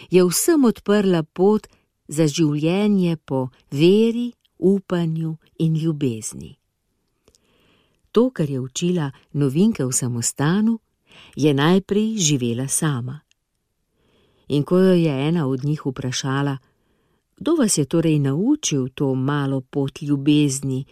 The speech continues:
ki tako razveseljuje srce?", ji je odgovorila: "Jezus sam. Nobena knjiga,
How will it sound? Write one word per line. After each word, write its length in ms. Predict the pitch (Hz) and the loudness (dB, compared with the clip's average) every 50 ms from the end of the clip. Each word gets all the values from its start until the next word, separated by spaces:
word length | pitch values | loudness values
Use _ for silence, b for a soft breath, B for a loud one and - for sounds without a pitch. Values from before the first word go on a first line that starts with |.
| b b | b b
ki 120 | - 165 | -10 -6
tako 340 | 143 160 147 - - 170 160 | -4 -2 -4 -2 0 0 0
razveseljuje 960 | 151 147 127 131 147 143 135 - - 151 139 135 139 151 175 170 147 151 143 127 | 2 0 -2 -2 -2 -2 -2 -2 -2 -2 -4 -2 -2 0 0 2 2 0 0 -2
srce?", 480 | - - 147 131 131 - - - 143 135 127 120 127 - _ _ _ _ b b b b b b b b b b b b b b b b - | -2 -4 -4 -6 -8 -10 -8 -4 -2 -2 -2 -2 -4 -10 _ _ _ _ b b b b b b b b b b b b b b b b 2
ji 160 | 185 190 165 175 | 4 4 6 6
je 100 | 165 156 | 4 4
odgovorila: 920 | 156 151 143 - 160 151 139 147 147 147 160 175 180 170 170 151 139 147 - _ _ _ _ _ _ _ _ _ _ _ _ _ _ _ _ _ _ | 4 2 0 0 -2 0 0 0 -2 0 0 0 2 2 2 0 -2 -4 -10 _ _ _ _ _ _ _ _ _ _ _ _ _ _ _ _ _ _
"Jezus 480 | - 127 143 165 170 165 143 135 120 - | -10 -4 -2 0 0 0 0 -2 -4 -4
sam. 580 | - - - - 143 143 151 143 123 117 123 - _ _ _ _ _ _ b b b b b b b b b | -2 -4 -4 -4 -4 -4 -4 -4 -6 -8 -10 -16 _ _ _ _ _ _ b b b b b b b b b
Nobena 420 | - 131 123 131 160 190 220 262 269 | -6 -4 -2 2 2 2 4 2 0
knjiga, 540 | - - 196 196 226 269 233 - 120 123 | -2 -2 0 2 2 2 2 0 -4 -10